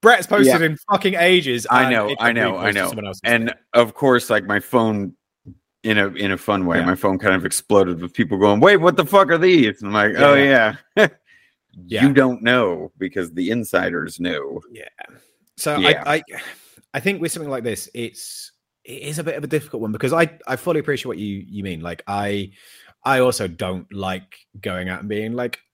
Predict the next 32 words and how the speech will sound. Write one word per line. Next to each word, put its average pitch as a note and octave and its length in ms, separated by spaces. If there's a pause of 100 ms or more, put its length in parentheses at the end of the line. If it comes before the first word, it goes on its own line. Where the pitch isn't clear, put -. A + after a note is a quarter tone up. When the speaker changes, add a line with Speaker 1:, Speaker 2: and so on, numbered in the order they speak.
(120)
Speaker 1:
"Ah, D#4+ 280
I've D4+ 140
got D#4 260
stuff D#4+ 420
for A#3+ 120
sale. F3+ 500
Come A3+ 220
and D4 200
buy A#3+ 240
it," B2+ 240
because C#3 200
it D#3+ 120
sounds D#3+ 280
really D#3 200
insincere D3+ 520
and G#2 160
blah, F#3 220
blah, G2+ 120
blah, G3 220
blah. D3+ 180 (580)
But D#3 280
Speaker 2:
It's - 60
Speaker 1:
also C#3 300
Speaker 2:
okay. G2+ 180
You've A#2+ 140
got C#3 220
Chris C3 220
Cash. B2+ 380 (1080)
Speaker 1:
I D3 40
was D3+ 80
gonna D#3 240
say, D#3+ 140